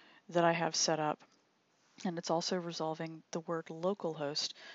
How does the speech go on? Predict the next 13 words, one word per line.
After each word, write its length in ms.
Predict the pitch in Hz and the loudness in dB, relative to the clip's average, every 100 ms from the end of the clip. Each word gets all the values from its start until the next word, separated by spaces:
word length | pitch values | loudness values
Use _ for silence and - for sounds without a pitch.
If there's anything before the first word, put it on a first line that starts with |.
| - - | -10 -4
to 160 | 196 | -2
this 220 | 180 196 | 0 -2
address 560 | 180 - 151 151 - - - | -2 -2 -2 0 -2 -4 -8
called 240 | - 147 - | -6 -6 -6
one 200 | 151 156 | -8 -6
two 160 | - | -8
seven 400 | 170 147 147 156 | -4 -4 -4 -6
dot 180 | 156 - | -8 -6
zero 300 | - 170 165 | -6 -6 -4
dot 200 | 160 - | -4 -8
zero 300 | - 156 151 | -10 -12 -10
dot 220 | 151 151 | -10 -8
one. 260 | 185 190 | 0 0